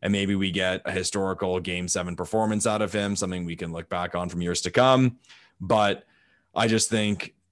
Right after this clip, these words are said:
that kid is just too much, and he'll just,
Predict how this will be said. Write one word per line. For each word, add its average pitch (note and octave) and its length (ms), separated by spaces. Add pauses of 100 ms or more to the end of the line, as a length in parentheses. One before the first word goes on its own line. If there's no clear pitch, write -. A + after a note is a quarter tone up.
(320)
that G2 340
kid F#2+ 240
is F#2 160
just - 360
too G2 200
much, F#2 560
and F2+ 380
he'll F2+ 360
just, F2 460